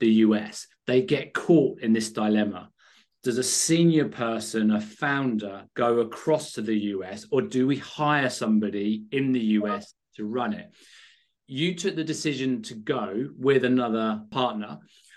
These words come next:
Why did you make that decision over hiring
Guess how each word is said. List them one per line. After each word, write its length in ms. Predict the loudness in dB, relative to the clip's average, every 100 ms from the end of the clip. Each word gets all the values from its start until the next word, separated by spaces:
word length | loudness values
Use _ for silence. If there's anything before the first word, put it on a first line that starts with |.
| _ _ _ _ _ _
Why 380 | -12 -2 2 4 2
did 160 | 0
you 100 | 2
make 320 | 4 4 2 0
that 200 | -2 -2
decision 420 | -2 -2 0 0
over 180 | -2 -4
hiring 680 | -6 -2 0 0 -2 -4